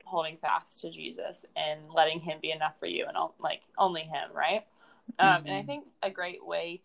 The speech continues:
Speaker 1: to do that is, like, practicing self-denial, um, and sacrifice,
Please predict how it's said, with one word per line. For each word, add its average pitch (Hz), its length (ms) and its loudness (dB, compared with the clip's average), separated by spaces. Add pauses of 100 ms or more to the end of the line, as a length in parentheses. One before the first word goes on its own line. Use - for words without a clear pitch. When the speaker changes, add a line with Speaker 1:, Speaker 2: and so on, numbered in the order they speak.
(120)
Speaker 1:
to 165 220 -8
do 160 200 -6
that 202 240 8
is, - 120 -6
like, 170 240 -6
practicing 170 580 -2
self-denial, 160 1000 -4
um, 165 240 -4 (140)
and 170 100 -16
sacrifice, 247 840 -2